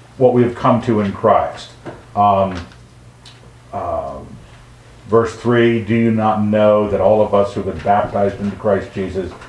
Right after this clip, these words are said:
were baptized into his death? We were buried, therefore, with him by baptism into death, so that as Christ was raised from the dead by the glory of the Father, we too might walk in newness of life." Wonderful,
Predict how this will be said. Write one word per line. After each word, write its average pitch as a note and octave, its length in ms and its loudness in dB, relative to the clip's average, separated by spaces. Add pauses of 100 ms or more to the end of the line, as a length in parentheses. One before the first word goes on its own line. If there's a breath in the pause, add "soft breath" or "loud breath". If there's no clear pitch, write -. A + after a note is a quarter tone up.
(140 loud breath)
were G2 120 -2
baptized G2 720 -2
into F2 200 -10
his E2+ 140 -6
death? - 300 -4
We G2+ 80 -6
were F#2 140 -4
buried, B2+ 480 2
therefore, G2+ 400 0
with F#2+ 160 -4
him F#2 220 -8 (260 loud breath)
by D3 240 6
baptism G2+ 600 0
into B2 240 0
death, G2 440 2 (280 loud breath)
so B2+ 220 2
that A2+ 100 6
as G#2+ 180 0
Christ C#3 460 4
was B2 140 0
raised A#2 340 2
from G#2+ 140 -4
the G#2 80 -2
dead A#2 300 2
by G#2+ 120 2
the G#2 100 -2
glory A2 300 2
of G2+ 80 -4
the G#2+ 80 0
Father, G2+ 380 2
we A2 240 -2
too A2 260 -4
might G2 240 -2
walk F#2 320 -2
in F#2+ 120 -8
newness D2 360 -16
of - 100 -14
life." F#3 360 2 (320 loud breath)
Wonderful, F#3+ 440 4